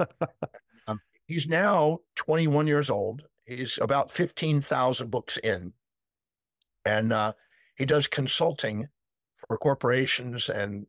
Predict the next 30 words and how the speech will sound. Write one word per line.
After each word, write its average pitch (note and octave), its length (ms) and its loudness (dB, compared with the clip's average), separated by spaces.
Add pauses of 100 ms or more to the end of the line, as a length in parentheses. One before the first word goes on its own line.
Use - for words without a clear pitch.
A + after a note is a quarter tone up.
(120)
executives. A2 600 -2
He's A2 120 -6
twenty-one C3+ 340 2
years B2 200 0
old. F#2 240 0 (560)
He's C#3+ 180 -2
one D3 120 4
of D#3+ 40 2
the D3+ 60 4
more D3 180 4
advanced C3+ 380 0
students C#3+ 360 -2
I A2+ 120 0
have A2 180 0
in A2 80 -2
my, A2 240 0 (100)
my A2+ 200 0
curriculum. G2+ 580 -6 (640)
And, B2 260 0
um, C3 300 0 (400)
absolutely F3 420 2
brilliant, D#3 420 2
loving D3 360 2
individual C3 800 0
with B2+ 240 -2 (320)
amazing D3+ 640 4
awareness, A#2+ 720 -2 (240)
truly G3+ 300 2
amazing C#3+ 360 2
awareness. B2 520 -2